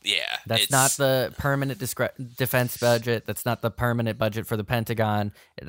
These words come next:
Speaker 1: That's what we spend each
Speaker 2: discretionary,
Speaker 1: year.
Speaker 2: and it is every year.
Speaker 1: Yeah, and
Speaker 2: And
Speaker 1: that's
Speaker 2: it
Speaker 1: not
Speaker 2: goes up
Speaker 1: counting
Speaker 2: every
Speaker 1: all
Speaker 2: year.
Speaker 1: of the, uh, facets of the defense budget that accommodate to our police force,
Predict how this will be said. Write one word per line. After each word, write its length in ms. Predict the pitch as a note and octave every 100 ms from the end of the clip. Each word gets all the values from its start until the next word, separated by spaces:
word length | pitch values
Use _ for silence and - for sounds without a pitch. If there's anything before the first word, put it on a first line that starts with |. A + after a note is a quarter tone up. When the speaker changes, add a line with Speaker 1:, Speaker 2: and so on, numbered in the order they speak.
| G#2+ -
Speaker 1:
That's 20 |
what 80 | -
we 60 |
spend 200 | G#2+ G#2+
each 160 | B2 A#2
Speaker 2:
discretionary, 300 | C3 A#2+ A2+
Speaker 1:
year. 180 | D#2 D2+ - - -
Speaker 2:
and 300 | G#2+ G#2 G2+
it 120 | G2
is 480 | G2 F#2+ F#2+ F#2+ -
every 320 | A2 G#2 G#2+
year. 240 | F#2 - - - _ _ _ _ _ _ -
Speaker 1:
Yeah, 220 | C#2+ B1+ - -
and 40 |
Speaker 2:
And 80 | B2
Speaker 1:
that's 100 | C#3
Speaker 2:
it 60 | C#3
Speaker 1:
not 60 |
Speaker 2:
goes 120 | A#2 D3
up 80 |
Speaker 1:
counting 220 | B2 A#2+ A2
Speaker 2:
every 100 | G#2
Speaker 1:
all 80 | G#2+
Speaker 2:
year. 60 |
Speaker 1:
of 60 | G#2+
the, 200 | G#2+ G#2
uh, 220 | G2 G2 - -
facets 400 | - A2+ G#2 G2
of 80 | G2+
the 40 |
defense 320 | F#2+ F#2+ F#2+ -
budget 340 | F#2+ F#2 F#2+
that 120 | F2+ - -
accommodate 500 | - - F2 F2 E2+
to 100 | -
our 80 | D#2+
police 380 | - F#2 A2 -
force, 640 | - G2 F#2+ F#2+ - -